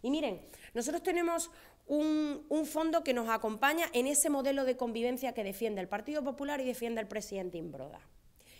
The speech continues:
Y es este, Populares, todos juntos, bajo la bandera de España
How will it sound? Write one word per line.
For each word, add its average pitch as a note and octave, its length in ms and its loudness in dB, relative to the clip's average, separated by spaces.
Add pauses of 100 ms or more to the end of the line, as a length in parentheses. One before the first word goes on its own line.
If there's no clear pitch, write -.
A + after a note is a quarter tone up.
(120)
Y D4 100 0
es D4 120 -2
este, B3 360 -8 (580)
Populares, A#3 580 0
todos B3 220 -2
juntos, F#3 400 -6
bajo F#3+ 240 -2
la G3+ 100 2
bandera A#3 340 -2
de G#3+ 60 -4
España E3+ 500 -10